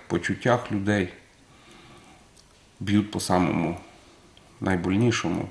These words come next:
І оці борди "Повернемо мир на нашу землю". Ну, ви знаєте, це, звісно, що да, це доволі таки цинічно. Я коли ходив, дивився на ці борди, м, ну, мені було дуже боляче,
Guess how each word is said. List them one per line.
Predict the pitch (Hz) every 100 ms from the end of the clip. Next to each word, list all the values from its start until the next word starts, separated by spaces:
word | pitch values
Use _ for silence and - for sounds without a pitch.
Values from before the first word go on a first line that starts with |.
| - -
І | - 151 147 - - - -
оці | 98 - 113
борди | 107 123 104 101 98 - - - - - - - - - -
"Повернемо | - 104 107 101 98 95 85 85 - - - - _ - - - - -
мир | - 113 123
на | 110
нашу | 107 104 -
землю". | 98 104 98 82 - - -
Ну, | 147 127
ви | 113
знаєте, | 123 113 92
це, | - 92 - - - - - -
звісно, | 104 117 - 92
що | - 69
да, | -
це | - - 76 69 71 92 - - - -
доволі | 98 98 90
таки | 87 -
цинічно. | 90 107 120 110 92
Я | 90
коли | 92 95 95
ходив, | - 98 113 110 - - - - -
дивився | 95 101 98 90
на | 95
ці | - 95
борди, | 110 110 95
м, | 92 80 80 -
ну, | 95 95 95 - 95
мені | 101 98
було | 92 95
дуже | 90 92 95
боляче, | 80 69 - -